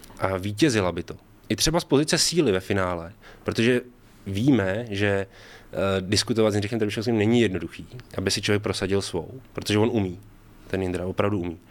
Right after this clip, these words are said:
Ale tohleto Slávě hrozně chybí. Tohleto hrozně chybí, že vlastně ten, kdo je nad Jindřichem Trpišovským ve Slávii, je Jaroslav Tvrdík jako předseda klubu a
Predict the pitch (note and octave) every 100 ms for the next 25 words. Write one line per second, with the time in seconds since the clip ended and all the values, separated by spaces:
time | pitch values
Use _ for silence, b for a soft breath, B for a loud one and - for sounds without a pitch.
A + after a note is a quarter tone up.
0 | B B B B - G2 G2+ G#2 G#2 B
1 | B B B - - G2+ G#2+ B2+ A#2+ A#2
2 | B2 A2 G#2+ G#2+ A2+ A2+ B2 - A2+ F2+
3 | - G2+ G#2+ B2 A2+ A2+ B2+ B2 A2 B2
4 | G2 G#2 - C#3 C#3 B B B B -
5 | - - B2 A#2+ A#2+ D3+ D#3+ C3 B2+ B2
6 | B2 D3 A#2 G#2 G2 - F#2 G2 - F#2
7 | F2 D#2+ - B B B A2 G2+ B2 D#3
8 | C#3+ G#2 G2 A#2 A#2 G#2 - B2+ A#2+ -
9 | E2+ E2 A#2+ - B B - G#2